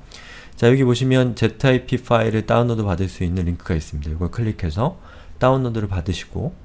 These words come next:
저 같은 경우는 아까 예제를 사용했던 요 디렉토리에다가 요 파일을 다운로드 받아놨습니다. 그리고 요 파일을 extract here에서 현재 디렉토리에다가 다운로드를 풀어보-,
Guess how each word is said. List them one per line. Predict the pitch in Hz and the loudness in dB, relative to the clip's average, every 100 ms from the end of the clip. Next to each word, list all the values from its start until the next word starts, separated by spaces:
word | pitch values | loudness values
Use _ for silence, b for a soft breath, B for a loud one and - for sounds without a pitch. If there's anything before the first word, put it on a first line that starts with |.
| B B B | B B B
저 | - | -2
같은 | 110 113 117 | 0 0 -2
경우는 | 104 101 98 | 0 0 0
아까 | 87 101 | 0 0
예제를 | 87 90 120 110 | 0 2 2 0
사용했던 | 107 107 101 90 - 117 110 110 B B - | 0 -2 -2 -6 -4 -2 -2 -6 B B -2
요 | 98 | -2
디렉토리에다가 | - 104 - 110 95 80 80 92 80 B B B | 2 0 0 -4 -2 -2 -2 -4 -6 B B B
요 | 92 | -8
파일을 | - 120 113 101 | -6 -4 -2 0
다운로드 | 117 117 110 95 | 0 0 -2 -6
받아놨습니다. | 85 85 82 73 - 82 82 - | -6 -4 -4 -6 -10 -10 -12 -8
그리고 | 82 82 | -6 -4
요 | 80 | -4
파일을 | - 82 85 151 185 B B B - - - - - - - - - - - - - - - - | -4 -2 0 0 0 B B B -20 -20 -18 -20 -20 -20 -20 -18 -18 -18 -20 -20 -20 -20 -18 -12
extract | 90 - - 90 - 78 | -10 -10 -6 -6 -6 -10
here에서 | - 113 98 78 90 135 - B B B | -6 -2 -2 -2 -4 -6 -8 B B B
현재 | 117 113 107 | -6 -4 -4
디렉토리에다가 | 101 92 - 90 85 80 80 113 160 - - - - | -4 -4 -4 -2 -2 -2 -2 -2 -2 -8 -20 -20 -4
다운로드를 | 110 117 107 98 95 | 0 0 -2 -4 -6
풀어보-, | - 139 98 | -2 -2 0